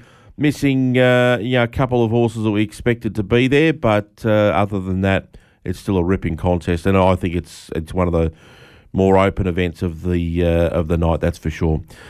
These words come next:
The, uh, the multi tonight, um, the first leg of the multi is in race number two. I tried to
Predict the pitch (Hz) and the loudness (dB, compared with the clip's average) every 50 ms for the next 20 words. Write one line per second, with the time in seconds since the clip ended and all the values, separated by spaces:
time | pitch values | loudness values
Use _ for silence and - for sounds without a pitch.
0 | - - - - 98 113 135 135 135 131 127 131 131 131 131 131 120 117 127 131 | -20 -16 -8 -2 2 2 4 4 4 4 4 4 4 4 4 2 0 -2 -2 0
1 | 139 147 151 143 - 139 120 - - 127 120 120 120 123 120 - _ _ - - | 0 0 0 -2 -4 -8 -6 -4 -4 -2 0 0 0 0 -2 -4 _ _ -8 -4
2 | 127 117 117 113 113 113 113 113 107 - 113 113 - - 143 147 151 143 - 143 | -2 0 0 2 0 0 -2 -2 -4 -4 -4 -4 -2 2 2 2 2 0 -2 -4
3 | 131 123 120 117 117 113 107 113 110 101 107 104 101 98 98 95 92 - 101 90 | -2 -2 0 0 0 0 0 -2 -4 -2 -2 -2 0 0 0 0 -2 -4 -6 -6
4 | - - - - - - 107 104 104 127 135 131 - - - - - - - - | -6 -10 -12 -10 -4 0 0 2 2 0 0 -2 -8 -18 -20 -20 -20 -20 -20 -20
5 | - _ - - 113 110 - - - - 143 143 156 160 156 160 - - - 139 | -20 _ 0 0 0 0 0 -4 0 2 2 4 4 2 0 -4 -12 -10 -4 -2
6 | 135 131 123 120 120 117 113 110 98 | 0 2 2 2 2 2 0 0 -4